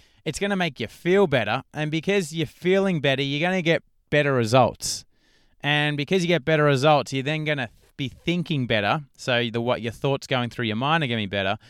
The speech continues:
That's gonna allow you to take better action. That's gonna make you feel better, and then that's gonna feed itself continuously. You're gonna be thinking better.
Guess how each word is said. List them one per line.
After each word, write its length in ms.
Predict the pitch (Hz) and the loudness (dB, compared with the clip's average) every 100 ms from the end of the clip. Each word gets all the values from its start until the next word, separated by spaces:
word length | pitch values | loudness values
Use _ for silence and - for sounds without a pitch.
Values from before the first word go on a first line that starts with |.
| - - - - | -20 -20 -20 -4
That's 180 | 180 - | -2 0
gonna 200 | 190 160 | 0 2
allow 120 | 151 | 2
you 180 | 139 131 | 2 -2
to 80 | |
take 240 | - 117 104 | -2 -4 -2
better 280 | 113 104 87 | -2 0 0
action. 320 | 98 - 139 | -2 -4 -6
That's 160 | 160 | -4
gonna 180 | - 156 | -4 -4
make 240 | 143 135 104 | -2 -4 -6
you 80 | |
feel 320 | 98 - 190 208 | -10 0 4 4
better, 240 | 156 139 | 4 4
and 220 | 156 175 | 2 0
then 160 | 185 185 | -2 -4
that's 160 | 190 | -6
gonna 160 | - 196 | -6 -6
feed 320 | - 185 185 | -4 0 0
itself 400 | 180 - 175 156 | 0 -2 0 0
continuously. 600 | - 143 160 160 156 135 | -4 -6 -4 -4 -4 -4
You're 60 | 120 | -4
gonna 140 | 123 | -4
be 100 | 120 | -4
thinking 500 | 117 - 135 131 120 | -6 -8 -8 -6 -6
better. 300 | 113 92 73 | -4 -4 -6